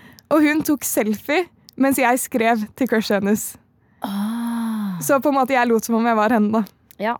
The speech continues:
Speaker 1: Snakket på hennes vegne. Er det
Speaker 2: Eh,
Speaker 1: noen andre du vil ha kontekst på?
Speaker 2: ehm, jeg vil gjerne ha,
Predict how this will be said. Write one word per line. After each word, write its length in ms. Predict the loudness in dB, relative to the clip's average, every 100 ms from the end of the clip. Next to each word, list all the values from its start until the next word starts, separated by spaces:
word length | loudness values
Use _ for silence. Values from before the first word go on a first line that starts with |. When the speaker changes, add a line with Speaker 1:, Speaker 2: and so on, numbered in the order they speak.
| -10 _
Speaker 1:
Snakket 320 | -4 -4 0
på 80 | 0
hennes 160 | 2
vegne. 260 | 0 0 -2 -6 _ _ _ 0
Er 260 | 2 4
det 100 | 2
Speaker 2:
Eh, 20 | 2
Speaker 1:
noen 120 | 2
andre 200 | 2 2
du 80 | 0
vil 120 | 0
ha 80 | 0
kontekst 400 | 0 0 -2 -2
på? 160 | -2 -2 _ _ _
Speaker 2:
ehm, 1300 | 0 2 2 2 0 0 0 0 0 0 0 -2 -4 -10 _ _ _ -2
jeg 100 | 0
vil 100 | 2
gjerne 240 | 2 2 2
ha, 140 | 2